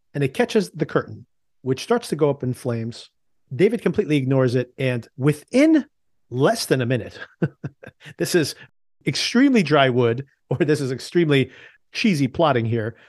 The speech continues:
but this thing goes up. It's incredible. The whole place is consumed in flames within minutes,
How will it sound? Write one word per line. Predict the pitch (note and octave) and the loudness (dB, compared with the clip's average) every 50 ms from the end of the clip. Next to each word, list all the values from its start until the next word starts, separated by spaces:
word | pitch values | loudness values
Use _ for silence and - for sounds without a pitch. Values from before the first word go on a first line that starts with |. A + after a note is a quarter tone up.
| _ _ - | _ _ -4
but | C3+ C3+ - | -4 -4 0
this | - E4+ F4 - - | 2 0 0 0 0
thing | - C3+ B2+ A#2+ A2 A#2 C#3 D3+ _ _ _ _ _ _ _ _ - C3+ B2 | 0 0 0 0 0 -4 -6 -8 _ _ _ _ _ _ _ _ -12 -8 0
goes | - F#3+ A3 A3 G#3 - - - | 2 4 6 6 4 2 -2 0
up. | C#3+ C3 B2 - - - _ _ _ _ _ _ _ _ - | 0 0 0 -2 -10 -20 _ _ _ _ _ _ _ _ -6
It's | F3 D3+ - | -6 -2 -2
incredible. | D#3 C3 - C#3 A#2 G2+ G2 - | -2 0 0 0 0 0 -6 -8
The | A2+ A#2+ D3+ C#3 | -2 0 0 0
whole | C3+ - - F#3 F3+ F3 F3 E3+ | -2 -2 2 4 4 6 4 4
place | E3+ - - E3 C3+ B2 B2 A#2+ - - - _ - | 0 -2 0 2 2 4 2 0 -2 -8 -12 _ -4
is | C3 C3 B2+ A#2+ - - _ _ _ _ _ _ _ _ _ | -2 -2 -2 -2 -6 -8 _ _ _ _ _ _ _ _ _
consumed | - - C#3 C3+ - - - - C#4 C#4+ C#4 B3+ C4 | -6 -4 -4 -4 -4 -4 0 2 4 4 4 4 2
in | A#3+ A3 | 2 0
flames | - - C3 A#2+ A2 G#2+ G#2+ B2 B2+ - - - _ _ _ _ _ _ _ _ - | 0 -2 -4 -4 -4 -4 -6 -10 -12 -14 -18 -20 _ _ _ _ _ _ _ _ -2
within | C3 C#3 D3 D3 - - C#3 C3 B2 B2 B2 C3 - _ _ _ _ _ _ _ - - | 2 2 2 2 0 -2 -2 0 0 -2 -4 -8 -10 _ _ _ _ _ _ _ -8 -4
minutes, | C3+ C#3 A#2 F#2+ - - - - | -2 -2 -2 -4 -8 -18 -20 -20